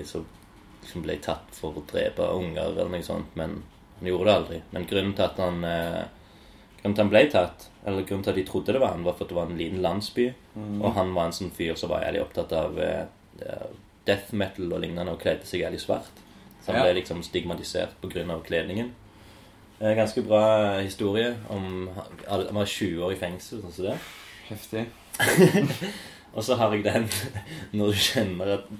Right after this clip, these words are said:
Speaker 1: ting, eh, at det begynner å ta slutt med Stig Larsen, som er han, eh, skumle, merkelige svenske Stig Larsen, og ikke han, eh, millennium,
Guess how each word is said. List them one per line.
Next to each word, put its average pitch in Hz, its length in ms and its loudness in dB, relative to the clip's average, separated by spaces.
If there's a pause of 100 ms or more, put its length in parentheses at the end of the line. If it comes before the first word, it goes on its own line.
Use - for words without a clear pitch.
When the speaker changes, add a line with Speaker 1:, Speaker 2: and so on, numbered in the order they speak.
(280)
Speaker 1:
ting, 101 360 0
eh, 90 600 2
at 92 160 2
det 92 80 2
begynner 95 220 2
å - 40 -8
ta 95 100 2
slutt 104 400 -2
med 87 140 -4
Stig 92 240 2
Larsen, 127 400 -6 (1000)
som 95 160 -4
er 85 380 2
han, 85 240 -2
eh, 82 120 -2
skumle, 85 840 -6
merkelige 85 560 -6
svenske 82 540 -8 (420)
Stig 92 220 -4
Larsen, 92 380 -2
og 82 60 -10
ikke 80 200 -8
han, 80 220 -6
eh, 78 60 -10 (480)
millennium, 87 800 -6